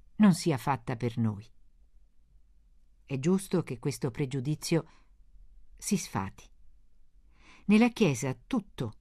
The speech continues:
è in funzione della santità. Riscoprire questa verità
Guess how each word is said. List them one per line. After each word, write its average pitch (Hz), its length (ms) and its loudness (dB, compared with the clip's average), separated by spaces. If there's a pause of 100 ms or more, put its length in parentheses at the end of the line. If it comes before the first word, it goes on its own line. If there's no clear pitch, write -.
(200)
è 156 60 -4
in 147 160 2
funzione 151 540 -2
della 131 200 -4
santità. 117 580 -6 (920)
Riscoprire 208 640 4
questa - 320 -2
verità 139 500 -4